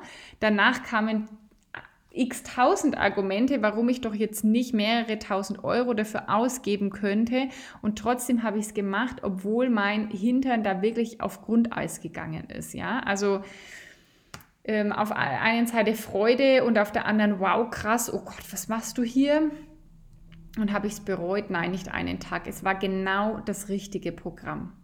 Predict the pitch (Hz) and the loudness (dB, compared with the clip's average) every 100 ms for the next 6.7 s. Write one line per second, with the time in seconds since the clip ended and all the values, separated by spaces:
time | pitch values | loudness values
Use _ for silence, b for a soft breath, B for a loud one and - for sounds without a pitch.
0 | _ 190 196 196 202 190 190 214 214 214 | _ -10 -2 -2 0 0 0 0 -2 -4
1 | 208 202 208 196 196 190 214 254 226 196 | -4 -4 -4 -4 -4 -4 -4 -4 0 0
2 | 226 240 220 - 196 214 233 208 - 190 | 0 -2 -4 -4 -2 -2 -2 -8 -6 -2
3 | 185 - - - - 95 - - - - | -2 -4 -10 -10 -8 -6 -8 -8 -10 -14
4 | - - _ _ - - 196 196 240 269 | -20 -20 _ _ -12 -4 0 2 2 0
5 | - - - 202 - 196 214 226 - 185 | -8 -10 -4 -4 -2 0 2 0 0 0
6 | 185 - 156 - - - | 0 -2 -4 -6 -12 -12